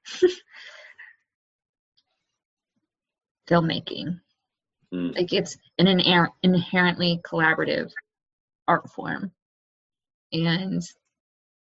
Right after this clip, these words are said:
Speaker 1: to try to do it all on your own is watering down your product and giving you, um, a less effective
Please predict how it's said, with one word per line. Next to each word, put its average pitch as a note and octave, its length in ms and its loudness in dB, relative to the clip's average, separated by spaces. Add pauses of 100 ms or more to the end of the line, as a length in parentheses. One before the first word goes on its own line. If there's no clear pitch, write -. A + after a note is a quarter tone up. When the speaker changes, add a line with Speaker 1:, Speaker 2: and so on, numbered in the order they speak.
(680)
Speaker 1:
to E3+ 160 -2
try A3 340 6
to G#3 100 4
do F3 200 4
it E3 40 2
all D#3 180 2
on D3+ 100 -2
your D3+ 120 -2
own D3+ 300 0 (140)
is D3+ 420 -6 (1000)
watering E3 480 4
down D3+ 260 -2
your C#3+ 80 -8
product - 760 -6
and D#3+ 240 -4
giving D3+ 320 -2
you, C#3+ 400 -8 (600)
um, E3+ 540 -6 (2750)
a E3+ 80 4
less E3 340 4
effective E3+ 640 -4